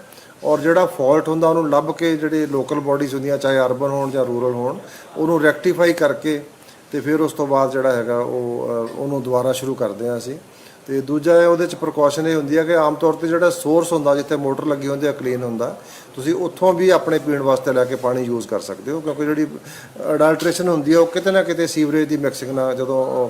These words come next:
ਕਿਤੇ ਪਾਈਪ ਕੋਈ ਲੀਕ ਕਰਦੀ ਆ ਜਾਂ ਜਦੋਂ ਨੈਗੇਟਿਵ ਪ੍ਰੈਸ਼ਰ ਹੁੰਦਾ ਉਹਦੇ ਕਰਕੇ ਹੁੰਦੀ ਹੈ। ਸੋ, ਅ,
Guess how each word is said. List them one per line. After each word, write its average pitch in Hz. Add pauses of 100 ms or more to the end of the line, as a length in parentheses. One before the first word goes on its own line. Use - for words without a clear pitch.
ਕਿਤੇ 131
ਪਾਈਪ 131
ਕੋਈ 139
ਲੀਕ 131
ਕਰਦੀ 120
ਆ 120 (540)
ਜਾਂ 127
ਜਦੋਂ 135
ਨੈਗੇਟਿਵ 135
ਪ੍ਰੈਸ਼ਰ 120
ਹੁੰਦਾ 113
ਉਹਦੇ 127
ਕਰਕੇ 104
ਹੁੰਦੀ 78
ਹੈ। - (1900)
ਸੋ, 117
ਅ, 120